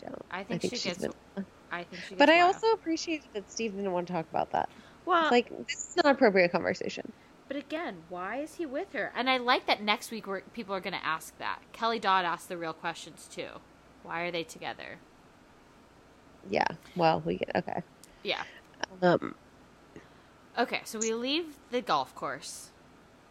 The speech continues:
Speaker 2: And then
Speaker 1: Yeah,
Speaker 2: we're
Speaker 1: and then we just, like, kind of, we're setting up for the party, and they go into the
Speaker 2: This is
Speaker 1: David.
Speaker 2: the lamest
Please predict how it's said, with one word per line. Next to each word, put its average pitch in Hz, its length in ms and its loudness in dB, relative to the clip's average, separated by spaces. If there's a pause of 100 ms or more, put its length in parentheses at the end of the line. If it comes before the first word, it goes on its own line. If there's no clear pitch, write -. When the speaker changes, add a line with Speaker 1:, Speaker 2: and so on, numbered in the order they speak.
(160)
Speaker 2:
And 202 160 -4
then 196 120 6
Speaker 1:
Yeah, 185 140 10
Speaker 2:
we're 175 60 8
Speaker 1:
and 175 100 0
then 202 240 6
we 208 80 -2
just, 190 200 -10
like, 190 160 -2
kind 190 240 0
of, 180 180 2
we're 185 120 0
setting 185 420 2
up 180 120 0
for 196 140 0
the 175 80 -6
party, 165 520 4
and 156 200 -2
they 170 100 6
go 160 280 4
into 165 280 -2
the 165 140 -2
Speaker 2:
This - 220 6
is 143 40 0
Speaker 1:
David. 147 280 4
Speaker 2:
the 349 120 6
lamest 202 920 -2